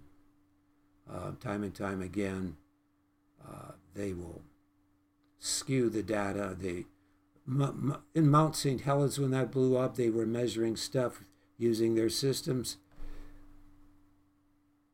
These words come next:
It said it was million years, <laughs> millions of years old, and yet it just w-, was whenever Mount Saint Helens erupted back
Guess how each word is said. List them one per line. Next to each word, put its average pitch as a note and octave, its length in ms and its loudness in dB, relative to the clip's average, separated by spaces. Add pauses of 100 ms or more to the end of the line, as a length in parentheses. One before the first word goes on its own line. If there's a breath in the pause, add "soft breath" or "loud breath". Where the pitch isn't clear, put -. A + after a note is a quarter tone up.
(160)
It - 100 -6
said E3 200 8
it D#3+ 40 6
was B2+ 180 4
million C3 460 4
years, A#2+ 460 -2
<laughs> - 60 -10
millions D3 500 8
of A2+ 120 -4
years A#2 320 0
old, D3+ 240 6
and A2+ 140 0
yet A#2+ 140 0
it A2+ 100 -2
just A2+ 320 -6 (680 soft breath)
w-, - 320 -12 (280)
was A#2 380 -2 (460)
whenever A2+ 380 -2
Mount G#2 300 -2
Saint - 240 -6
Helens A2+ 440 -2
erupted G#2 500 0
back G2+ 280 -2